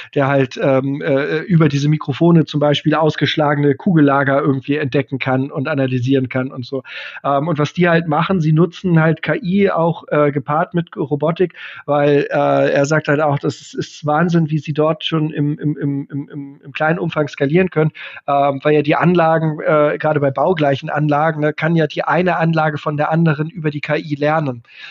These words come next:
Das heißt, ähm, äh, wenn sie dort Erfahrungen sammeln, haben sie das auch gleich in der anderen Anlage,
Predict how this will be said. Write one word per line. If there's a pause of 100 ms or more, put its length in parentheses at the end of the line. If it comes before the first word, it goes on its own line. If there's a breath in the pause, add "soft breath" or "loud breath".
Das
heißt,
ähm,
äh,
wenn
sie
dort
Erfahrungen
sammeln,
haben
sie
das
auch
gleich
in
der
anderen
Anlage,